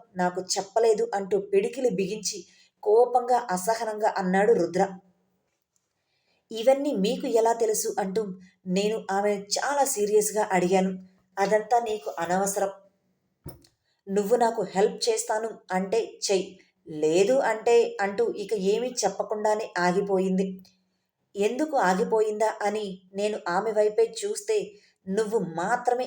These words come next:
ఈ పని చేయగలవు." వేరే వాళ్ళకు నేను ఈ పని అప్పగించినా, వాళ్ళు ఈ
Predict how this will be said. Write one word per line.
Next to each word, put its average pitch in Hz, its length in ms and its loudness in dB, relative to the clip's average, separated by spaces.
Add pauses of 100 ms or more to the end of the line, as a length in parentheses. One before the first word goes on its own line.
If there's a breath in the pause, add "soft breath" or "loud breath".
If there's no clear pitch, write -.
ఈ 208 120 -4
పని 190 300 -2
చేయగలవు." 190 580 2 (480 soft breath)
వేరే 175 460 4
వాళ్ళకు 247 300 4
నేను 240 220 -4
ఈ 240 300 -8
పని 226 220 -4
అప్పగించినా, 233 760 -4 (440 soft breath)
వాళ్ళు 202 340 4
ఈ 208 140 -8